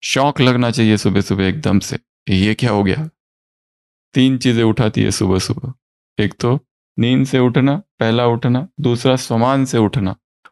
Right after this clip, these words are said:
उठते ही, "मैं कौन हूं?" इतना भी काफी नहीं है।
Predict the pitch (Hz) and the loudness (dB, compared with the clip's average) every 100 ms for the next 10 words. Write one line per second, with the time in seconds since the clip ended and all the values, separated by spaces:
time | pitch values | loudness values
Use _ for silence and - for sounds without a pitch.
0 | - 117 - - 120 131 147 120 104 107 | -2 -2 -2 -2 2 2 2 2 2 4
1 | 104 - 98 98 95 113 110 107 - _ | 2 0 2 4 4 4 2 2 -4 _
2 | _ _ _ _ _ _ _ _ _ 123 | _ _ _ _ _ _ _ _ _ -6
3 | - 131 135 139 123 123 131 120 - 123 | -2 0 0 0 0 0 0 0 -2 -6